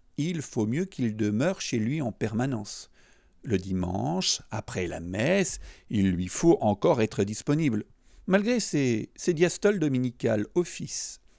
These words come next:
et hebdomadaires, marchés, bien des praticiens de campagne n'estiment pas nécessaire de prévoir une salle d'attente. Si plusieurs personnes se présentent en même temps, elles patientent dans la cour ou dans la rue, sous la remise ou dans le vestibule,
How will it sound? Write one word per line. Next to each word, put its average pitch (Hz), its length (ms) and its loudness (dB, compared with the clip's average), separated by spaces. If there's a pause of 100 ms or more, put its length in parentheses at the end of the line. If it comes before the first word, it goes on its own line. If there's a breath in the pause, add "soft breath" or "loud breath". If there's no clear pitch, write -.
(160)
et - 160 -2
hebdomadaires, 147 840 4
marchés, 101 540 -6 (480 loud breath)
bien 196 320 2
des 143 160 -2
praticiens - 640 -8
de 98 60 -6
campagne 196 680 0
n'estiment 156 400 -4
pas 165 160 0
nécessaire 147 460 -2
de 131 80 0
prévoir 135 320 -4
une 107 80 -4
salle 113 240 -6
d'attente. 165 500 -10 (300 loud breath)
Si 330 360 -6
plusieurs 185 340 2
personnes 226 340 0
se - 100 0
présentent 147 380 -2
en 139 60 0
même 107 180 2
temps, 135 280 4 (300 loud breath)
elles 104 240 2
patientent 147 540 4
dans 117 100 6
la 98 140 2
cour 175 300 2
ou 117 40 2
dans 104 140 2
la 147 100 6
rue, 233 320 2 (340 soft breath)
sous 147 360 4
la 107 180 10
remise 147 480 4
ou 170 60 -4
dans 131 140 4
le 107 80 6
vestibule, 220 720 2